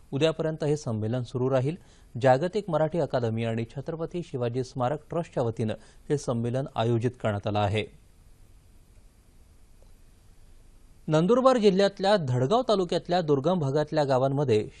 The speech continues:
शेततळ्याच्या कामांमध्ये झालेल्या गैरव्यवहार प्रकरणी तीन अधिकाऱ्यांवर गुन्हा दाखल करण्यात आला आहे.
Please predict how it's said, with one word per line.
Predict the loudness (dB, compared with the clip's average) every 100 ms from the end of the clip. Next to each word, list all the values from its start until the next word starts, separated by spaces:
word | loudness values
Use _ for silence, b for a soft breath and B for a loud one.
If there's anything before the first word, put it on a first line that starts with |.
| -8
शेततळ्याच्या | -8 -4 -2 -2 -2 -4
कामांमध्ये | -2 -4 -2 -2 -2 -2
झालेल्या | -2 0 0 0 0
गैरव्यवहार | 0 0 0 2 0 0 -2
प्रकरणी | -2 -2 0 0 0 B B -4
तीन | 0
अधिकाऱ्यांवर | 2 0 0 -2 0 -2
गुन्हा | 0 -2 0
दाखल | 0 -2 -4
करण्यात | -4 -4 -2
आला | 0
आहे. | 0 -2 -6 -20